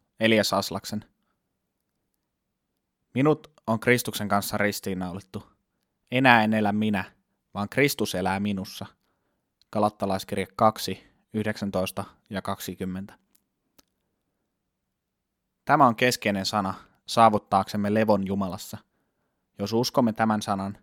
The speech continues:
joka ikävä kyllä on hyvin epätavallista, niin on itsestään selvää, että saavutamme levon. Mutta juuri tätä ei yleensä uskota. Se selitetään olemattomaksi sen sijaan, että siihen uskottaisiin.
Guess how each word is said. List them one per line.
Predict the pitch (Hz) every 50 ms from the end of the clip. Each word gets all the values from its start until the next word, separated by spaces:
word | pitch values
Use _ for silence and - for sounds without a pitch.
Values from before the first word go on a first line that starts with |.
| _ _ _ _ _ _ -
joka | 104 101 101
ikävä | 101 98 113 110 - 113 104 101
kyllä | - 110 101 101 101
on | 101 107 113
hyvin | 131 131 131 113 101
epätavallista, | 98 95 - 98 85 87 87 92 90 92 104 - - - 90 - _ _ _ _ _ _ _ _ _ _ -
niin | 110 107 107 107
on | 104 107 - -
itsestään | 156 147 - - 113 - - 101 101 95
selvää, | - - 110 110 107 95 92 92 95 - - _ _ _ -
että | 107 - -
saavutamme | 104 - 104 92 92 95 92 87 95 92 92 92
levon. | 92 90 92 92 92 - _ _ _ _ _ _ _ _ _ _ _ _ _ _ _ _ _ _ _ _ _ _ -
Mutta | - 110 107 - 113
juuri | 110 120 127 123 120 110
tätä | - - 127 123 110 101 - - _ _ _ _ _ -
ei | 110 107 104
yleensä | 104 104 101 98 95 101 92
uskota. | 92 98 98 - - - - - - _ _ _ _ _ _ _ _ _ _ _ _ _ _ _ _ _ _
Se | _ - 110
selitetään | 101 117 117 120 117 110 104 104 104 104 101 104
olemattomaksi | 104 110 117 113 110 110 - - 110 107 101 - - 107 - - _ _ _ _ _
sen | - - 127 127
sijaan, | 123 - 127 117 110
että | 113 110 - 120
siihen | 113 117 107 107 104 104
uskottaisiin. | 110 110 - - 101 - _ - 71 - - - 98 104